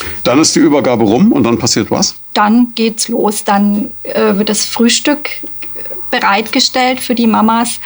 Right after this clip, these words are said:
Speaker 2: Dann geht jede Schwester in ihren Bereich, der vorher festgelegt und aufgeteilt wird. Das wird bei der Übergabe besprochen.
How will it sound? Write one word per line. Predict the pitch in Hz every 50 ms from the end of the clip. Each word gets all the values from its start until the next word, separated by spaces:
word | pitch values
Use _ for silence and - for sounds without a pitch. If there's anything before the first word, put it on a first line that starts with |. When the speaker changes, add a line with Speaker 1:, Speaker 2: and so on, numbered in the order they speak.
| - - - - - - -
Speaker 2:
Dann | - 220 214 208 208 214 214 208 208 202
geht | - 226 214 220 214 214
jede | - 208 214 214 226
Schwester | 220 - - 202 214 214 - - - -
in | 233 220 240
ihren | 226 220 220 214 214 208 196
Bereich, | 220 202 226 269 320 403 - -
der | - 294 294
vorher | - 285 285 277 262 254
festgelegt | - 262 254 254 - - 262 240 233 233 233
und | 226 226
aufgeteilt | 226 - 214 214 - 247 240 - 226 220 214 208 -
wird. | 214 214 214 214
Das | 208 -
wird | - 220 214 -
bei | 202 202
der | 196 190 -
Übergabe | 226 208 226 220 - 214 202 196 214
besprochen. | 196 220 - - - - 214 - - 285 269